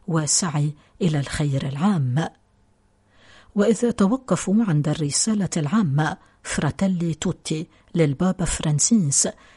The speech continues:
في الأخوة والصداقة الاجتماعية، سلط أساقفة بوليفيا الضوء في رسالتهم على نداء الأب الأقدس من أجل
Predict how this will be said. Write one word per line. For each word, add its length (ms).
في 160
الأخوة 880
والصداقة 840
الاجتماعية، 1000
سلط 520
أساقفة 840
بوليفيا 760
الضوء 420
في 280
رسالتهم 1080
على 320
نداء 480
الأب 300
الأقدس 840
من 220
أجل 480